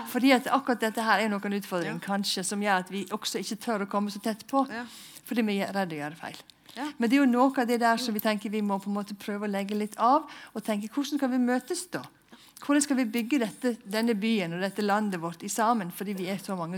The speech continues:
Speaker 1: som bor her?
Speaker 2: Derfor synes jeg at det er dumt at, og det, jeg er veldig sånn positivt innstilt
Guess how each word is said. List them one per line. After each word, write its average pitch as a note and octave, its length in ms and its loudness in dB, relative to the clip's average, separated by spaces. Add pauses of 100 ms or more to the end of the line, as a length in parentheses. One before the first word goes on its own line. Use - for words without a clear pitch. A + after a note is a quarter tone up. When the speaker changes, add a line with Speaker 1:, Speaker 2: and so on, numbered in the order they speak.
Speaker 1:
som F3 100 -14
bor F3 140 -12
her? F3+ 160 -14 (320)
Speaker 2:
Derfor C#4 320 4
synes C4+ 260 0
jeg B3+ 140 0
at B3 240 0
det A3+ 140 2
er A3 100 -8
dumt B3 420 -4
at, - 460 2 (240)
og A3 160 -2
det, A3+ 80 4 (240)
jeg B3 220 2
er B3 100 4
veldig G#3+ 320 2
sånn - 160 -4
positivt A#3 480 -4
innstilt - 600 -8